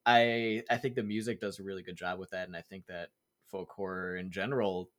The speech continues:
should use the music that way. I don't know why people would complain about that. I mean, I guess, like, maybe from a modern lens, it feels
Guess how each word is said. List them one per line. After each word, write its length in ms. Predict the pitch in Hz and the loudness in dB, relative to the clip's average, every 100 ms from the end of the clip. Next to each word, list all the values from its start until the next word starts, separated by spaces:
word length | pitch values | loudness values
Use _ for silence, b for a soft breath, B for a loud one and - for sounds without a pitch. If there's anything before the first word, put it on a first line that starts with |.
| _ _ _ _ - | _ _ _ _ -6
should 420 | - - 110 135 117 | -2 2 4 4 0
use 240 | 139 147 160 | -4 -4 -4
the 60 | |
music 280 | 135 147 156 | -4 -6 -4
that 160 | 143 143 | -4 -2
way. 200 | 156 147 | 0 2
I 80 | 120 | 2
don't 100 | 175 | 4
know 80 | 107 | 2
why 260 | 87 104 | 4 4
people 300 | 101 95 92 82 | 2 -4 -8 -8
would 200 | 90 - | -10 -12
complain 320 | - - - | -18 -14 -12
about 200 | - 71 | -8 -8
that. 160 | 78 69 | -8 -6
I 40 | |
mean, 120 | 131 104 | -2 -2
I 80 | |
guess, 360 | 90 101 101 - | 2 2 2 -2
like, 200 | 98 90 _ b b b b b b b | -6 -8 _ b b b b b b b
maybe 640 | 95 90 87 107 117 131 131 | -8 -2 2 2 2 0 0
from 300 | - 135 135 | 0 -2 -2
a 60 | |
modern 480 | 131 127 131 135 135 | -4 0 0 0 -2
lens, 380 | 131 135 135 - | -2 -2 -2 -4
it 160 | 123 - | -4 -6
feels 480 | 127 135 135 - | -4 -4 -4 -10